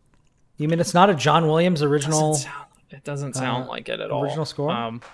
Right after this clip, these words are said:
Speaker 2: but the game's cool. It's like a beat 'em up. Uh,
Speaker 1: Yeah.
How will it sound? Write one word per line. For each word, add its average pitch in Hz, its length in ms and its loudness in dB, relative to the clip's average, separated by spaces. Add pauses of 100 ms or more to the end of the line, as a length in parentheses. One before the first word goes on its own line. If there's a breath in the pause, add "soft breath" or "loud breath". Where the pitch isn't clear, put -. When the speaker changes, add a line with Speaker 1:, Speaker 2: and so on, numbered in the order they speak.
(340 loud breath)
Speaker 2:
but - 100 -8
the 151 60 -2
game's 170 220 2
cool. 127 400 -2
It's - 80 -14
like 139 100 -6
a 123 40 -2
beat 123 200 -4
'em 110 120 -6
up. 104 200 -10 (1300)
Uh, 110 300 -12 (240)
Speaker 1:
Yeah. 139 260 -2